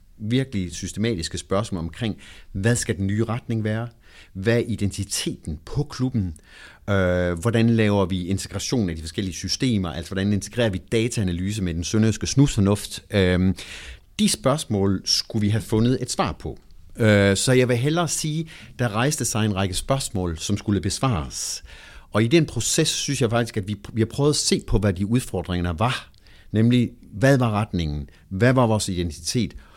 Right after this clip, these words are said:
Og så den dialog, jeg for eksempel havde med Platik, da vi snakkede om, om hvorvidt jeg skulle overtage den her formandspost, det var at sige,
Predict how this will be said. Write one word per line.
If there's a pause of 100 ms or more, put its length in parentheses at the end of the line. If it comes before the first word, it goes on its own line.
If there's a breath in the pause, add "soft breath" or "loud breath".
(280 loud breath)
Og
så
den
dialog,
jeg
for
eksempel
havde
med
Platik,
da
vi
snakkede
om,
om
hvorvidt
jeg
skulle
overtage
den
her
formandspost,
det
var
at
sige,